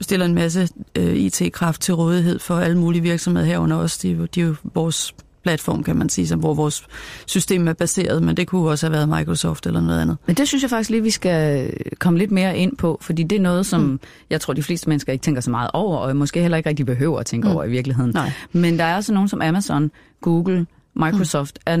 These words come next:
Speaker 2: er, er nogle af dem, der leverer serverplads.
Speaker 1: Rigtigt.
Speaker 2: Og det skal virksomheder som jer,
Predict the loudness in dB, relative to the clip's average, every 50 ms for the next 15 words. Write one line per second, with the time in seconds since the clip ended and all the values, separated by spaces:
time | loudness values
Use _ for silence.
0 | 2 2 2 0 0 2 2 4 4 2 2 0 -2 -2 -2 0 0 0 0 0
1 | 0 0 0 0 0 0 -2 -4 -6 _ -12 -4 -2 0 0 0 -2 -2 -2 -2
2 | -2 -4 -8 -14 -18 _ _ -8 -4 -4 -4 -2 -4 -6 -8 -8 _ _ _ _
3 | _ _ _ _ _ _ _ _ _ _ -4 -4 -2 0 0 -2 -2 -2 -2 -2
4 | -4 -2 0 0 0 0 2 2 2 2 2 2 2 2 2 2 2 2 0 0